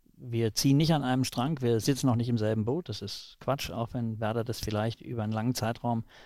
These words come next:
gerne so gehabt hätte. Aber, äh, ohne Werder wäre ich nicht fünfunddreißig Jahre bei Radio Bremen in der Sportredaktion, glaube ich. Ähm, und das hat was Symbiotisches.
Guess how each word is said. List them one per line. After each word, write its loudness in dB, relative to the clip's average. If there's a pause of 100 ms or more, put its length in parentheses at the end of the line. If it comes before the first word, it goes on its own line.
(220)
gerne 6
so 0
gehabt 0
hätte. 0 (420)
Aber, 4
äh, 0 (680)
ohne 6
Werder 2
wäre 0
ich -2
nicht 2
fünfunddreißig 0
Jahre -2 (380)
bei 0
Radio -4
Bremen -4
in -6
der -6
Sportredaktion, -6
glaube 2
ich. -4 (640)
Ähm, 4 (280)
und 2 (1800)
das 0
hat -2
was 2
Symbiotisches. 0